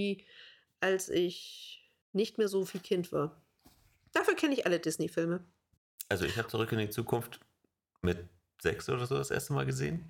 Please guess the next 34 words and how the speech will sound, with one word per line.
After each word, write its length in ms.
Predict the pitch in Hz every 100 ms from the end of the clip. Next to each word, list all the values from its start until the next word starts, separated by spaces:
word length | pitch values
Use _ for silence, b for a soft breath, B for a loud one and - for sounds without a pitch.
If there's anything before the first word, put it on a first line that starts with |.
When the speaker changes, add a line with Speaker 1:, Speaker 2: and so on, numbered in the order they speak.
| - -
Speaker 1:
Wir 160 | 226 226
reden 160 | 220
jetzt 100 | 190
aber 100 | 170
nicht 100 | 208
über 100 | 269
Zurück 240 | 269 277 262
in 80 | 262
die 60 |
Speaker 2:
<laughs> 20 |
Speaker 1:
Zukunft, 320 | 226 196 254 -
weil 200 | 214 247
sonst 140 | 269
wird 120 | 233
es 60 | 214
ein 60 | 196
Speaker 2:
Ich 40 |
Speaker 1:
zu 40 | -
Speaker 2:
kann 60 |
Speaker 1:
langer 120 | 208 190
Speaker 2:
im-, 60 |
Speaker 1:
Podcast. 420 | 196 - 151 160 -
Speaker 2:
ich 100 | 131
kann 140 | 156
immer 200 | - 175
über 180 | 123 98
Zurück 220 | - 107 113
in 60 |
die 100 | 101
Zukunft 340 | 92 101 98 95
reden, 160 | 98
ich 80 | 104
bin 160 | 110 87
wach. 260 | 110 -